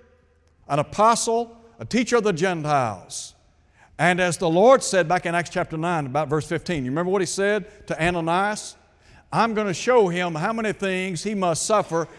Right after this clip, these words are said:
for my name's sake." Paul would write to the saints in Galatia and say, "I bear in my body the marks of the Lord Jesus Christ." Paul had a lot of scars, battle scars, if you please.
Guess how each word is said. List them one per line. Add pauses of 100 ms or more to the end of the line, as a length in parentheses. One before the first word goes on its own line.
for
my
name's
sake." (800)
Paul
would
write
to
the
saints
in
Galatia
and
say, (220)
"I
bear
in
my
body
the
marks
of
the
Lord
Jesus
Christ." (1080)
Paul
had
a
lot
of
scars, (140)
battle
scars,
if
you
please.